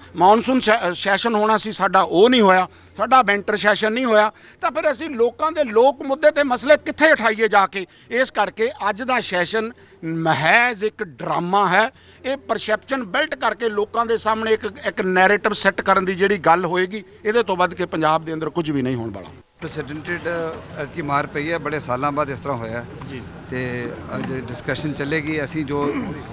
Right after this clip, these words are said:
Speaker 2: ਮੰਗ ਕਰ ਰਹੇ ਹਾਂ ਕਿ ਜਿਹੜਾ ਅ, ਡਿਜ਼ਾਸਟਰ ਰਿਲੀਫ ਫੰਡ ਹੈ, ਉਹਦੇ 'ਚ ਜਿਹੜੀਆਂ ਕੰਡੀਸ਼ਨ ਨੇ, ਉਹ ਥੋੜ੍ਹੇ ਰਿਲੈਕਸ ਕੀਤੀਆਂ ਜਾਣ ਤਾਂ ਕਿ ਅਸੀਂ ਮੁਆਵਜ਼ਾ ਜ਼ਿਆਦਾ ਦੇ ਸਕੀਏ।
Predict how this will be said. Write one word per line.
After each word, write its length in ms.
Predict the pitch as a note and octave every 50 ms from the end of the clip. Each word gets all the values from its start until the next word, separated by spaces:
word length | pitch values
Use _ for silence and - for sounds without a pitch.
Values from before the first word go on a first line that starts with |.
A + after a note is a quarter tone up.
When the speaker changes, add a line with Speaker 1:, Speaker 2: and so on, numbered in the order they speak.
| - - - - - - - -
Speaker 2:
ਮੰਗ 200 | B2+ C#3+ D3+ D#3
ਕਰ 180 | C3+ D#3 D3 C#3
ਰਹੇ 180 | C#3+ D#3 D3+
ਹਾਂ 80 | D3+ D3
ਕਿ 300 | - D3+ D3 C#3+ C#3 C3 A#2+ - - - - - - - - - - - -
ਜਿਹੜਾ 380 | - C#3+ C#3 D3 C#3+ C#3+ C#3+ A#2+ D#3+ F#3+ F#3+ F#3 - D#3 - E3 F3 - - E3+ - -
ਅ, 20 | B2+ B2+ B2+ B2+ B2 A#2 A#2 A#2 B2
ਡਿਜ਼ਾਸਟਰ 460 | C#3 C#3 C#3 C#3+ C#3+ C#3+ G#3 F3+ F3+
ਰਿਲੀਫ 360 | E3 E3 D#3+ E3 D#3+ - -
ਫੰਡ 220 | D3+ D#3 D3+ D3+
ਹੈ, 120 | D#3+ D#3+ D#3+
ਉਹਦੇ 240 | D#3+ D#3 D#3+ D#3+ D#3+
'ਚ 100 | D#3+ C#3
ਜਿਹੜੀਆਂ 480 | D#3+ D3+ D3+ D#3+ D#3+ D#3 D3+ D3+ D#3 D3+ - - -
ਕੰਡੀਸ਼ਨ 440 | E3 D#3+ D#3 E3 D#3+ - E3+ E3 D#3
ਨੇ, 260 | D#3 D#3+ D#3+ D#3+ D#3+
ਉਹ 200 | E3 E3+ E3 D#3+
ਥੋੜ੍ਹੇ 240 | E3 E3 E3 D#3+ D3+
ਰਿਲੈਕਸ 320 | C#3+ C#3+ C#3+ C#3 - -
ਕੀਤੀਆਂ 360 | - B2 A#2+ A2+ C#3 D3 C#3+
ਜਾਣ 240 | C3 C3+ C3+ C#3 C#3 - - - - - - D3+ D3 B2+ - D#3 E3 -
ਤਾਂ 100 | C#3 C#3
ਕਿ 160 | - - D#3
ਅਸੀਂ 320 | C#3+ C3 D3+ D3+ D3+ D3
ਮੁਆਵਜ਼ਾ 380 | C#3 C3+ C#3 C#3 C3+ C3 D3 D3
ਜ਼ਿਆਦਾ 220 | C3+ C#3 C3+ C#3+
ਦੇ 180 | D3 C3+ C#3+ C#3
ਸਕੀਏ। 400 | C3+ F#3 - - - D3 D3